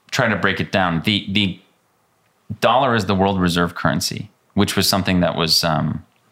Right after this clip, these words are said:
originally created essentially at Bretton Woods, right? Where we basically told the world, "Listen, you're not gonna use gold anymore. You're gonna use dollars, and, but don't worry, we'll pay you back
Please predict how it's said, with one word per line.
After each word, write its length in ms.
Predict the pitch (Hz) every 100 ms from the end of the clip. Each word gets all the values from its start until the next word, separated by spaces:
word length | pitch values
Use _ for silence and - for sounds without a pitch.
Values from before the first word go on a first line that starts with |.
| - - - _ _ _ _ _ _ _ _ _ -
originally 480 | 98 101 113 101
created 400 | 85 - 90 85
essentially 520 | 80 - 90 - 82 78
at 100 | -
Bretton 280 | 76 85
Woods, 360 | 78 78 104 - -
right? 340 | 82 80 82 - -
Where 340 | 87 78 - -
we 160 | 85
basically 320 | 78 78 -
told 240 | 80 85 80
the 80 | 80
world, 400 | 80 76 78 - _ _ _ _ _ _ _ _ -
"Listen, 380 | 120 101 - 80
you're 80 | 80
not 160 | 80
gonna 120 | 92 87
use 140 | 82
gold 240 | - 87
anymore. 280 | 87 82 80
You're 140 | 80 80
gonna 140 | 85
use 160 | 80 76
dollars, 480 | 101 101 92 85
and, 180 | 87 80
but 160 | 117 -
don't 160 | 117
worry, 180 | 113 92
we'll 140 | 87 82
pay 200 | 95 87
you 100 | 82
back 420 | 78 76 -